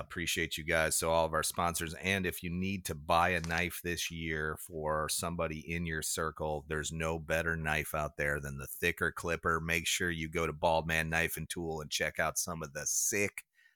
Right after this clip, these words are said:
shapes and sick handle material Brent has come out with at Bald Man Knife and Tool. Get yourself a Tanto, get yourself a Drop Point. He's got some amazing designs. Go check out baldman knife and tool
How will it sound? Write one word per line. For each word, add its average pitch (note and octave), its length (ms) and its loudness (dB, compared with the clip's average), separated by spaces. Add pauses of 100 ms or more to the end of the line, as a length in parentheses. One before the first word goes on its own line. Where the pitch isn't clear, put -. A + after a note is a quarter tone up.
(260)
shapes G2+ 760 4
and D#2 300 0
sick - 460 4
handle G2 400 2
material F2 540 2
Brent E2+ 360 2
has E2+ 180 -2
come D#2+ 240 0
out G2 260 4
with G2+ 300 4 (100)
at E2 240 -2
Bald G2 320 2
Man F#2 300 2
Knife F2+ 280 2
and E2+ 120 -4
Tool. G2 380 2 (280)
Get A2+ 200 2
yourself G2+ 400 2
a - 20 -4
Tanto, G#2 640 4
get F#2+ 240 2
yourself G2 400 2
a E2+ 160 2
Drop G2+ 500 4
Point. G2+ 460 2 (400)
He's G2 200 0
got F#2+ 220 6
some E2+ 240 2
amazing G2 760 2
designs. E2+ 580 2
Go F2 120 0
check E2 300 -2
out D2+ 160 0
baldman D#2+ 380 0
knife D#2 240 -4
and C#2+ 100 -12
tool E2 300 -6